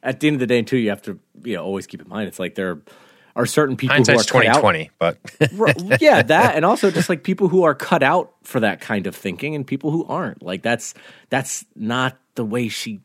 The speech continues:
Speaker 1: thinks. She's not military. She's <laughs> not fucking, you know, uh, not too many people I think would very be easily pivot into the position of, "Oh, you know, I'm a, a military wife. Now also I am a fucking undercover operative among <laughs> Cylons," essentially. Like, that's,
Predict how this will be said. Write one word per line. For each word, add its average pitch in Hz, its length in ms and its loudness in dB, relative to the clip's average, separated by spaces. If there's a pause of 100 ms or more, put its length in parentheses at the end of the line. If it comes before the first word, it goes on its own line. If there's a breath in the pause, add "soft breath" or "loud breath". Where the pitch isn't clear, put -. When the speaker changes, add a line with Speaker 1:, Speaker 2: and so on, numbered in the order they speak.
Speaker 1:
thinks. 135 320 -4
She's 123 200 -6
not 135 200 -4
military. 107 720 -6
She's 120 240 -8
<laughs> - 140 -2
not 147 180 -2
fucking, 123 340 -2 (280 loud breath)
you 147 80 -2
know, 127 200 4
uh, 143 280 0
not 190 180 2
too 208 100 -2
many 170 120 2
people 156 340 2
I 127 100 6
think 131 180 -2
would 123 160 2
very 127 240 4
be 117 240 -4
easily 131 640 -2
pivot 127 360 0
into 110 180 -6
the 113 100 -6
position 110 360 -6
of, 98 140 -4 (240 loud breath)
"Oh, 233 180 6
you 135 120 2
know, 151 160 6
I'm 127 240 2
a, 120 240 4
a 110 160 -2
military 113 520 2
wife. 151 300 2 (200 loud breath)
Now 156 220 6
also 165 420 4
I 147 140 6
am 151 120 2
a 135 60 2
fucking 135 460 0
undercover 113 680 -2
operative 107 480 0
among 98 260 -4
<laughs> - 20 -10
Cylons," 175 880 0
essentially. 156 360 0
Like, 143 140 2
that's, 185 420 0